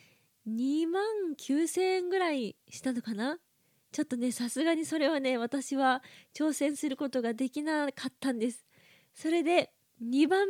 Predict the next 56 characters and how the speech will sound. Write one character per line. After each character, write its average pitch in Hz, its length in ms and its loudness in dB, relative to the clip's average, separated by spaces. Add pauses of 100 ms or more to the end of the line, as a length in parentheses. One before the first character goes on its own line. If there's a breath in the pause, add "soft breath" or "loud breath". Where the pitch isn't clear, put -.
目 392 120 4
に 277 260 -2 (320 soft breath)
お 233 80 -4
す 240 180 -4
す 254 140 -6
め 247 160 2
の 226 160 0
ホ 226 140 -2
テ 240 160 2
ル 208 200 -2 (160)
に 269 220 -4 (320 loud breath)
泊 254 100 -6
ま 277 140 2
り 285 80 0
ま 294 180 0
し 302 60 -8
た。 - 220 -4 (1120 soft breath)
予 262 140 2
約 381 320 4
し - 80 -4
た 392 140 4
の 294 160 0
も 262 380 0
当 277 260 2
日、 262 520 -2 (380 soft breath)
当 311 160 -2
日 277 320 -4
の 262 120 -2
ね、 254 320 -2 (200)
夕 294 260 0
方 320 320 0
に 302 280 -6
名 269 160 -2
古 254 120 2
屋 233 100 0
に 208 160 -6
着 240 240 -4
い 202 60 -6
て、 254 340 0 (320 soft breath)
そ - 160 -8
こ 320 160 0
で 311 260 2 (180)
今 269 100 0
日 247 40 0
ど 240 100 0
こ 269 140 -2
泊 285 140 -2
ま 277 160 0
ろ 285 80 0
う 285 80 -2
か 254 140 -4
な 262 320 -2
と 226 120 -6
思 220 160 -6
っ 220 60 -6
て、 208 340 -4